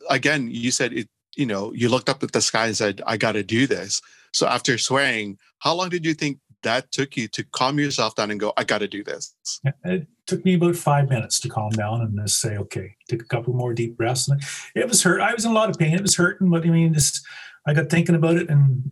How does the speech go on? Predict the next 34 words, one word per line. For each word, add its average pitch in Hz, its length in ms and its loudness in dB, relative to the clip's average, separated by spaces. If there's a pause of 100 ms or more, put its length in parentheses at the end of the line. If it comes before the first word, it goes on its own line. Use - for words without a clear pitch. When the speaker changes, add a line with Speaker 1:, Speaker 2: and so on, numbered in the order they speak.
(100)
Speaker 2:
got 139 180 0
concentrating 143 680 6
on, 131 100 4
like 131 160 2
I 131 40 0
said, 127 220 0
doing 131 160 4
the 120 100 0
tourniquet 135 340 4
and 147 80 8
all, 143 140 6
and 147 100 0
got 127 180 -2
my 117 100 -2
mind 120 320 -2
away 117 240 2
from 160 240 2
it. - 100 -8 (680)
Speaker 1:
Right. 110 320 0 (220)
Speaker 2:
And, - 200 -8
and 131 120 2
then 131 140 4
when 123 100 0
the 123 80 -2
paramedics 139 600 2
got 143 140 0
back 123 300 0
to 139 80 4
me 147 160 6
and 127 260 2
the 127 60 -8
fire 139 260 2
department, 143 560 0
like, 117 220 -10